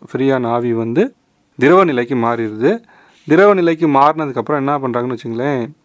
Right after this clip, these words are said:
அதை வந்து இந்த expansion வால்வுக்குள்ளார அனுப்புறாங்க. அங்க அனுப்புறப்ப என்னன்னா, ஹை ப்ரெஷர்ல வந்து போயிட்டு இருக்கு இந்த திரவம். போயிட்டு இருக்கிறது வந்து expansion வால்வுல வந்து வாய்ப்பகுதி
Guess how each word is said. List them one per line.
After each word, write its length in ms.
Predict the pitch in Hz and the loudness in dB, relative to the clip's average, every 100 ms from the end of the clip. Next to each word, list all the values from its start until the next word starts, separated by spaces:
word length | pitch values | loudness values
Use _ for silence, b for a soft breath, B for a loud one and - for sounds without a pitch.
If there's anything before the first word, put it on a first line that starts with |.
| _ | _
அதை 180 | - 139 | -4 -2
வந்து 180 | 139 170 160 | 0 2 2
இந்த 120 | 123 127 | 2 0
expansion 520 | - - 175 160 156 123 | -2 -2 -2 0 -2 0
வால்வுக்குள்ளார 560 | 131 151 143 123 117 127 220 _ - | 2 2 -2 -2 -2 -2 -4 _ -4
அனுப்புறாங்க. 420 | 131 143 143 120 107 _ _ _ _ _ _ - | -2 0 0 -2 -6 _ _ _ _ _ _ -4
அங்க 140 | 156 151 | 0 2
அனுப்புறப்ப 380 | 165 202 190 185 175 | 2 0 -2 -2 -2
என்னன்னா, 260 | 160 196 190 151 127 - _ _ _ _ | -2 -2 -2 -4 -6 -10 _ _ _ _
ஹை 160 | - 147 | 0 0
ப்ரெஷர்ல 500 | 175 156 - 165 165 151 | 2 0 0 0 0 0
வந்து 160 | 139 151 | 0 -2
போயிட்டு 260 | 139 143 117 | 0 0 0
இருக்கு 160 | 110 110 | 0 0
இந்த 120 | 110 113 139 151 | -2 -4 -6 -6
திரவம். 360 | 117 123 123 110 - | -2 0 -2 -2 -2
போயிட்டு 220 | 139 143 | -2 0
இருக்கிறது 300 | 123 117 123 135 | -2 -2 -2 0
வந்து 180 | 147 135 160 - _ _ _ - | 2 2 0 -4 _ _ _ -8
expansion 640 | 131 - - 170 165 156 127 | -4 -4 0 0 0 0 2
வால்வுல 340 | 135 147 139 123 | 0 0 0 0
வந்து 240 | 120 147 196 139 | 0 2 0 0
வாய்ப்பகுதி 500 | 127 151 151 143 131 | -2 -2 0 0 2